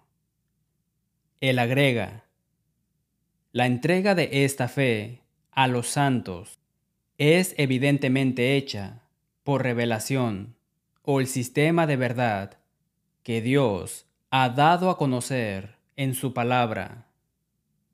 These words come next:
Todo lo que Él ha revelado, debemos defenderlo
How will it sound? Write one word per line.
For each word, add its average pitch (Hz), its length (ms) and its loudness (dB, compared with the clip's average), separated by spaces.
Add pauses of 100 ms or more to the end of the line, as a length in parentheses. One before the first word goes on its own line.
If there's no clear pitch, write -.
(1080)
Todo 196 360 2
lo 156 160 2
que 143 160 2
Él 143 100 4
ha 135 60 4
revelado, 117 800 -2 (600)
debemos 147 580 2
defenderlo 120 920 -2